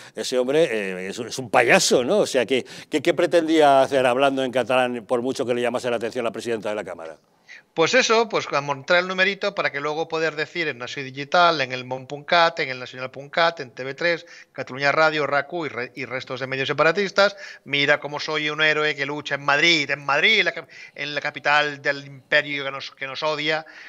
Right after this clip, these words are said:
Speaker 2: cómo hablo en catalán, la lengua oprimida". Claro, lo curioso es que luego son la misma gente que tienen a millones de catalanes sojuzgados porque no nos dejan que nuestros hijos reciban educación en español. O sea, ellos nos pis-, nos pisotean los derechos con, con la lengua y luego van a Madrid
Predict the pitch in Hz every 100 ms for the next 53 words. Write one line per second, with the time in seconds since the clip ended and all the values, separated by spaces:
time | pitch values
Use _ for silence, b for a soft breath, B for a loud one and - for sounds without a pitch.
0 | B - 127 131 139 135 131 120 B B
1 | - 147 131 127 131 135 127 131 139 127
2 | 123 120 131 107 B B - 208 139 -
3 | _ 117 120 117 120 139 180 - 156 131
4 | 147 143 139 147 156 - 165 160 185 -
5 | 147 139 123 123 139 147 151 151 151 151
6 | 120 - - 170 170 165 170 185 - B
7 | B _ 143 135 131 156 147 156 170 175
8 | B B B _ _ _ _ 131 123 -
9 | 117 151 160 156 135 139 156 143 123 147
10 | 196 151 - 127 190 135 - - 147 180
11 | 147 - 135 - 143 123 - 123 147 170
12 | 156 160 175 123 123 110 117 123 175 185
13 | 226 233 B _ 123 135 147 151 147 156